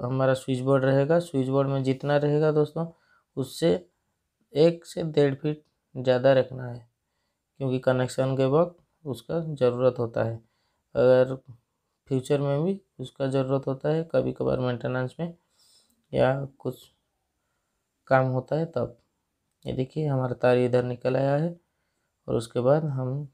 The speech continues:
थोड़ा बोर्ड से नीचे करके इसको काट देंगे। ठीक है, ये हमारा तार देखिए आ चुका है। ये सब टेप मारा हुआ है उधर मेन लाइन का, और ये दो आ गया टू ए का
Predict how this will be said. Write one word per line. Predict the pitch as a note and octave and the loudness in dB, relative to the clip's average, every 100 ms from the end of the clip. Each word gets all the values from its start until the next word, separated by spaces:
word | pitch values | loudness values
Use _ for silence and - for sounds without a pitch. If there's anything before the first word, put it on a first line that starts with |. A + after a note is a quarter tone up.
| _ | _
थोड़ा | B2+ B2 | 0 0
बोर्ड | B2 B2+ B2+ | 2 2 2
से | - D#3 | 0 -4
नीचे | C3+ A2+ B2 | -4 -4 -2
करके | B2 A#2+ C#3 | 0 -2 -2
इसको | C3+ - F#3 G3+ _ _ _ _ _ _ _ _ _ _ _ _ _ | -6 -6 -8 -8 _ _ _ _ _ _ _ _ _ _ _ _ _
काट | A#2+ A2+ | 0 0
देंगे। | A2+ A2+ A2+ A2+ - _ _ _ _ _ _ _ _ D3 | 0 -6 -6 -10 -14 _ _ _ _ _ _ _ _ -6
ठीक | D#3 | -4
है, | F3 E3+ _ _ _ - | -4 -8 _ _ _ -4
ये | B2+ | 0
हमारा | B2 B2+ B2 | 0 0 -4
तार | B2+ B2 B2 | -2 -2 -2
देखिए | B2+ A#2+ C#3 | -4 -6 -2
आ | C3+ | -2
चुका | B2+ - D3 | -4 -6 -4
है। | D3+ E3+ - _ C#3 | -4 -6 -10 _ -6
ये | B2 | -4
सब | A#2+ B2 B2 B2 _ | -2 0 0 -4 _
टेप | B2 B2+ | -2 -2
मारा | B2+ B2+ | 0 0
हुआ | B2 B2 | 0 -2
है | B2+ C3 | -2 0
उधर | A#2+ C#3 D#3 D3 _ | 2 0 -2 -14 _
मेन | B2+ B2 | -6 -2
लाइन | B2+ C3 | -2 0
का, | D#3+ F3+ - _ _ _ _ - | 0 -2 -6 _ _ _ _ -4
और | B2 | 0
ये | B2+ B2+ B2+ B2 B2 - - | 2 4 2 2 0 -2 -6
दो | - - B2 B2+ B2+ | -14 -12 -4 2 6
आ | B2 | 4
गया | B2 B2 | 2 -2
टू | A#2 - B2 B2+ | -2 -4 0 2
ए | C3 | 2
का | E3+ | 0